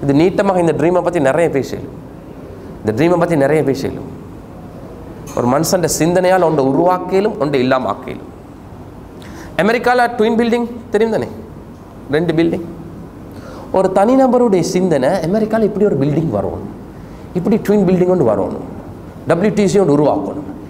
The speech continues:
இப்படி ஒன்று நிலைநாட்டணும். கெட்டிட்டான், எஸ் ஆனோ? இன்வெஸ்ட் பண்ணி அங்க போட்டு இங்க போட்டு building வந்துட்டு. உனத்தனுடைய சிந்தனை என்ன தெரியுமா? இதை உடைக்கணும்,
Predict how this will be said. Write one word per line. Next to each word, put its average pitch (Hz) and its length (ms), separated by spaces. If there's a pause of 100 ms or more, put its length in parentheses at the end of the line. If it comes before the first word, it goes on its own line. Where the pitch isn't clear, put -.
(240)
இப்படி 190 220
ஒன்று 233 120 (560)
நிலைநாட்டணும். 147 560 (720)
கெட்டிட்டான், 330 380 (220)
எஸ் 190 120
ஆனோ? 359 120 (1400)
இன்வெஸ்ட் 147 280
பண்ணி 151 220
அங்க 143 200
போட்டு 151 220
இங்க 147 200
போட்டு 156 220 (280)
building 202 320
வந்துட்டு. 220 300 (1120)
உனத்தனுடைய 277 520 (100)
சிந்தனை 214 280
என்ன 170 160
தெரியுமா? 156 260 (1300)
இதை 226 120 (160)
உடைக்கணும், 190 600